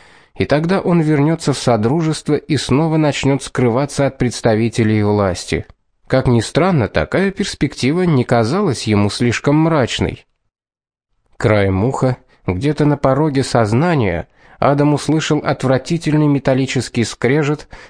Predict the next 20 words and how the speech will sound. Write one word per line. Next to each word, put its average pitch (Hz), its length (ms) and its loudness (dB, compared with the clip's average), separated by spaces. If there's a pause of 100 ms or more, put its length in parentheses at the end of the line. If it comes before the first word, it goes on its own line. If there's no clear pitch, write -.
нарушивший 147 800 0
равномерное 135 760 2
басовитое 127 720 0
гудение 110 640 2
мотора. 104 600 0 (480)
Он 104 200 4
тревожно 110 580 2
оглянулся. 120 800 0 (540)
Звук 123 400 -2
был 147 160 2
таким 139 460 0
громким, 120 600 0 (160)
что - 240 -4
казалось, 120 560 0
будто 113 380 0
он 127 320 0
донесся 104 500 0
из 120 280 -2
их 127 140 -2
машины. 139 600 0